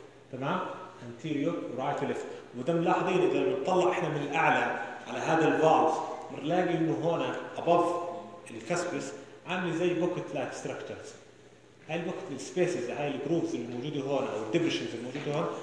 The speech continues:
بنسميها ايش؟ الساينسز. هذا بنسميهم بلمونري ساينسز. تمام؟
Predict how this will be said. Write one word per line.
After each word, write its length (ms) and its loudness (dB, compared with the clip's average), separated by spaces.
بنسميها 540 0
ايش؟ 100 2
الساينسز. 680 4
هذا 100 -2
بنسميهم 440 0
بلمونري 400 0
ساينسز. 380 -6
تمام؟ 320 -4